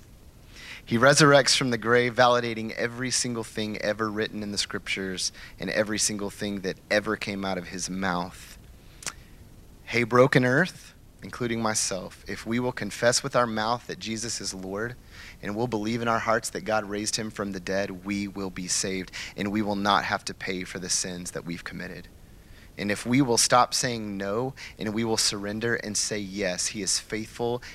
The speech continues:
and just to forgive us of our sins. Our righteous, good, and just God has made a way when there was no way.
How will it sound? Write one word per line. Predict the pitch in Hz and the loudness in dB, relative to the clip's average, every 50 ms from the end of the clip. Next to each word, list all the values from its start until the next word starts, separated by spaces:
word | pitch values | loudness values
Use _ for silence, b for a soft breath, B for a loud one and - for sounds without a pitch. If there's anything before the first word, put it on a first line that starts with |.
| B B | B B
and | - 101 104 92 | -6 -4 -4 -2
just | - - 110 101 92 90 - - - - | -2 0 2 2 0 0 0 -4 -4 -4
to | - 104 | -6 -8
forgive | - - 101 92 87 95 - 107 104 98 | -6 -10 -10 -10 -10 -8 -4 -4 -4 -2
us | 92 90 92 92 - - - - | -4 -6 -4 -4 -4 -6 -6 -4
of | 95 95 90 | -6 -2 -2
our | 92 90 87 | -2 -2 0
sins. | - - - - 85 85 90 87 85 85 - - - - - B B B B B B B B B | 0 0 0 0 -2 -6 -10 -12 -12 -10 -8 -10 -10 -10 -14 B B B B B B B B B
Our | - 101 107 | 4 4 4
righteous, | 107 107 110 110 113 120 - - - 123 120 - - - | 6 6 6 8 6 6 4 0 -2 0 0 -2 -2 -2
good, | - - 113 107 107 107 107 104 - - | -6 -6 -4 -2 -2 -2 -2 -4 -4 -6
and | 101 107 101 90 | -6 -6 -6 -2
just | - - 104 101 104 101 - - - - - - - | -2 -2 0 0 0 0 -2 -4 -4 -8 -14 -14 -4
God | - 104 90 90 87 87 90 - - B B B B B B B | 0 2 2 2 2 -2 -6 -10 -12 B B B B B B B
has | - 104 98 - | 0 0 0 0
made | 104 101 104 101 104 95 - - | -2 -2 -2 -2 -4 -4 -4 -4
a | 101 | -4
way | 101 98 98 101 98 90 90 92 92 92 90 B B B B | -2 0 2 2 2 2 0 -4 -6 -10 -12 B B B B
when | 95 104 101 95 | -4 -2 -2 0
there | 95 90 90 | -2 -2 -4
was | 87 90 87 85 - - | -4 -4 -4 -4 -4 -4
no | 85 87 90 87 85 87 87 90 - - - - - - | -6 -4 -4 -4 -4 -6 -8 -10 -12 -14 -18 -20 -16 -10
way. | 82 82 80 - - - - - | -10 -8 -8 -10 -12 -16 -18 -18